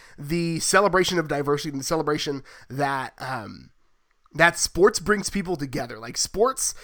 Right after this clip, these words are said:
we talk about sports being terrible sometimes because, well, we cheer for Texas Longhorn football and sometimes it is terrible. But, like, in and of itself and in its purest form,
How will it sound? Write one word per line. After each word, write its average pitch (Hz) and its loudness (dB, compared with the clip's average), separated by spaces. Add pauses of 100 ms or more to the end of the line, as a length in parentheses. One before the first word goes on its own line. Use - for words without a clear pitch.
(120)
we 214 4
talk 214 4
about 180 2
sports 170 0
being 156 -2
terrible 156 -2
sometimes 147 -2
because, 127 -10 (240)
well, 143 2
we 147 -2
cheer 139 -2
for 139 -4
Texas 131 -4
Longhorn 131 -4
football 170 2
and 131 -6
sometimes 120 -10
it 127 -12
is 147 -8
terrible. 156 0 (260)
But, 175 6
like, 165 2 (440)
in 220 4
and 254 4
of 240 4
itself 160 4
and 147 -2
in 170 6
its 175 0
purest 202 -4
form, 165 0